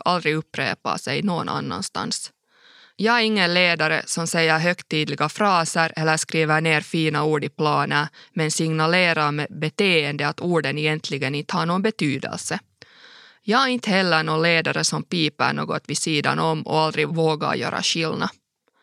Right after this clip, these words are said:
Jag är den som leder framifrån och med mitt eget exempel. Jag vill också påverka genom kommunikation.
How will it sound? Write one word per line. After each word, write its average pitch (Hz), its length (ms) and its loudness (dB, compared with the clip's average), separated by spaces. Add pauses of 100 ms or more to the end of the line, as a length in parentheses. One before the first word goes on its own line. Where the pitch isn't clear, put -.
(580)
Jag 240 220 2
är 196 40 -2
den 185 240 2
som 165 220 0
leder 160 340 2
framifrån 196 800 0
och 165 140 -2
med 165 140 0
mitt 214 220 0
eget 160 400 0
exempel. - 800 -4 (1080)
Jag 240 160 0
vill 285 160 4
också 254 260 0
påverka 180 640 0
genom 165 300 0
kommunikation. 160 1000 -4